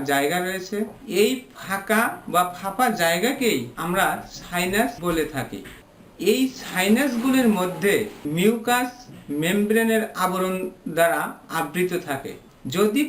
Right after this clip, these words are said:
কখনো এই মিউ-, মিউকাস মেমব্রেনের কোথাও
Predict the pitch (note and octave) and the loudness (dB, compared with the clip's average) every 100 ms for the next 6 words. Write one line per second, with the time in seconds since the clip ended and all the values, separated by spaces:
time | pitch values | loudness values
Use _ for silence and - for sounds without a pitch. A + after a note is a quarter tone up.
0 | A#3 G#3+ E3+ D3+ C#3+ C4+ - - - - | 2 2 0 -2 -2 -4 -8 -16 -12 0
1 | G3+ A3+ G3+ G3+ A#3 A#3 - E3 F3 A#3+ | 2 4 4 4 4 0 -6 -2 2 2
2 | - B3+ B3+ - E3+ F3+ G#3 G#3+ G#3 E3+ | 2 0 -2 -6 -4 2 4 4 2 0
3 | E3 - - - G3+ G3+ A#3 A3+ | -4 -6 -18 -4 -2 0 2 2